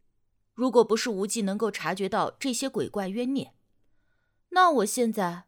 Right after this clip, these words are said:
恐怕还一直背着那个东西。要是长时间没有发觉处理的话，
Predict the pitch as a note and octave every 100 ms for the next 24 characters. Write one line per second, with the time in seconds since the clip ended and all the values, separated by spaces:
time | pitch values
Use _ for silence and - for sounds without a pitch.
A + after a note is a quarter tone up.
0 | _ D#4 C4+ D#4+ D4 D4 D#4 A#3 D4 D4+
1 | F#3 F3 F#3+ G3+ B3+ - - _ _ _
2 | _ _ _ _ _ - A#3 G3+ F#3+ G3
3 | E3+ - F#3 F#3+ F#3+ F3 C#3+ F3 F3+ E3
4 | E3 - E3 D#3 - - A#2+